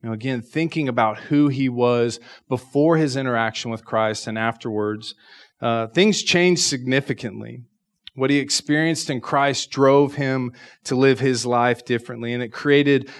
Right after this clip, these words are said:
an eagerness in him to share the gospel with the people around him.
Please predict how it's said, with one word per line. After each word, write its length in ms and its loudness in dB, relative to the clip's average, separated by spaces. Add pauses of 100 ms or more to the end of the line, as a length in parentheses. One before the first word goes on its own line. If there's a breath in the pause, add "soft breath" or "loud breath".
an 260 -2
eagerness 760 4
in 120 -4
him 260 -2
to 120 -10
share 340 0
the 100 0
gospel 540 -2
with 140 -6
the 80 -10
people 320 -8
around 340 -6
him. 280 -14